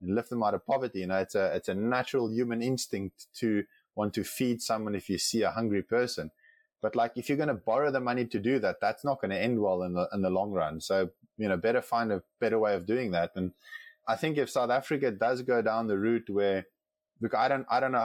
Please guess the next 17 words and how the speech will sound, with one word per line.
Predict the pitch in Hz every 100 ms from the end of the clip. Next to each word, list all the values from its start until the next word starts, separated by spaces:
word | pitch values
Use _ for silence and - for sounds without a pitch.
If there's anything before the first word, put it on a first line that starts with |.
| 117
how |
this | 113 107
plays | - 101 98
out. | 113 117
I | 87
haven't | 104 113 113
got | 107
the | 90
financial | 107 95 101 101
background, | 90 95 - 90 85
but | 95
I |
just | 104 120
know | 110 107 113
that | 104
it's, | 101 92 - _ _ _ _ -
I, | 110